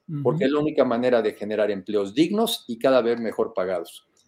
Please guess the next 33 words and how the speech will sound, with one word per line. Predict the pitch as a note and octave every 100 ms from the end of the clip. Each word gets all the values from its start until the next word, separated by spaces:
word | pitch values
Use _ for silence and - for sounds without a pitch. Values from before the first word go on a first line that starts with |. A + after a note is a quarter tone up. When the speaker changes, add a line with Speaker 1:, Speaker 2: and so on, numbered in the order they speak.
| -
Speaker 1:
Bien. | B2 A#2
Speaker 2:
Yo | C#3
no | F#3+
entiendo | D#3+ F3+ F3+ E3+
cómo | E3+ E3+
alguien | D#3 D#3+ E3
piensa | D#3 D#3+ D3 D3+
que | -
peleándose | - A2 B2 C3+ B2
con | G#2+ G#2
el | F#2+
sector | G2+ F#2+ A#2+
productivo | A#2 A#2 A2+ C3+ C3 A2
nacional | F#2 - G2+ A2+
y | A#2+
extranjero | A#2 B2+ B2 C3 A#2 A#2+ -
le | G#2+
vas | A2+ C3+
a | A#2+
ayudar | A2 A#2
a | A#2+
la | G#2+
gente | A#2 A2+
más | A#2 A#2 C3+
humilde, | D#3+ B3 A3+
pero | - B2+
bueno, | F#3 D3+
debe | C#3 C3
ser | -
una | C3 B2
idea | A2 A#2
muy | A#2 A2
original | G2 - G2 B2+